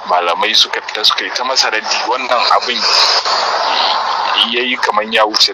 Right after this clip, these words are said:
To, daga wannan na fahimci duk girman malami a ɗarika, wallahi taɓaɓɓe ne, ya taɓe ya halaka. Wato waɗannan shirkokin shi ne ya sa Professor Makari ya ɗaga hankalinsa lallai lallai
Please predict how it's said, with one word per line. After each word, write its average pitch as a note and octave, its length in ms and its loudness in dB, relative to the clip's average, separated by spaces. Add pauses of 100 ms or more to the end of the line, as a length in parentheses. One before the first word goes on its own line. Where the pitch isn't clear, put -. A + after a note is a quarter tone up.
To, F#2+ 300 -2
daga G#2+ 200 -4
wannan C#3 240 -2
na C3 100 -2
fahimci B2 520 -4 (180)
duk - 120 -4 (140)
girman C#3+ 400 -2
malami C3+ 500 0
a F#2 100 2
ɗarika, F2 500 -2 (680)
wallahi G2 340 2 (100)
taɓaɓɓe - 380 0
ne, - 140 -8 (180)
ya G#3 200 4
taɓe - 480 0
ya F2+ 120 4
halaka. - 500 2 (120)
Wato G#2+ 440 2
waɗannan A#2+ 680 -2
shirkokin - 840 0 (1120)
shi D3+ 480 0
ne C#3 240 -4
ya A#2 120 -2
sa A#2 280 0 (1080)
Professor G2 520 2
Makari G#2+ 400 -2
ya G#2+ 80 0
ɗaga B2+ 280 0
hankalinsa G#2 680 0
lallai A#2+ 420 -6
lallai A2+ 420 -6